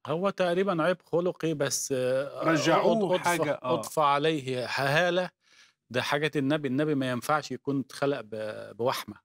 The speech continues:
Speaker 2: لدرجة إنه قال لك كانوا بيكشفوا عنه وهو صغير عشان يشوفوا هل في ختم
Speaker 1: ختم
Speaker 2: النبوة.
Speaker 1: النبوة ولا لأ.
Speaker 2: آه، the seal of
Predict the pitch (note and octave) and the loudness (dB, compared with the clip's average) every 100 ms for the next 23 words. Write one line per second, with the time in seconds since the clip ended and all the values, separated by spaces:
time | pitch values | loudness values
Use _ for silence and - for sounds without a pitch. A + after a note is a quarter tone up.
0 | _ _ C#3+ C#3+ E3+ A3 G#3+ G#3 G3 F3+ | _ _ 0 2 4 4 2 0 0 2
1 | G#3+ G#3+ - G#3 G#3+ G#3 F3+ D#3 E3 D#3 | 2 2 0 -2 0 0 0 0 0 -2
2 | - A3+ - E3 B2 F#3 F#3 D#3+ D3 D#3 | -4 -4 -4 -4 -2 -2 0 -2 -2 -2
3 | C#3+ - C3 F3+ F#3+ D3 - D#3+ C#3 - | -2 -4 0 2 2 -2 -4 -6 -6 -4
4 | E3+ E3 - B2+ C3 C3+ C3+ A#2+ - D#3+ | -4 -4 -6 -4 -2 -4 -4 -6 -4 -2
5 | D3 B2+ A#2+ A#2 _ _ _ - E3+ E3 | -2 -4 -8 -12 _ _ _ -4 -4 -2
6 | D#3 C#3+ C3+ D#3 D3 C#3 B2+ C#3 C#3+ A2+ | -4 -2 0 2 2 0 0 0 2 -2
7 | G#2 G2+ A2+ A#2 G#2 A2+ B2+ - - C#3+ | -6 -12 -6 -6 -6 -8 -10 -10 -8 -8
8 | C3+ | -8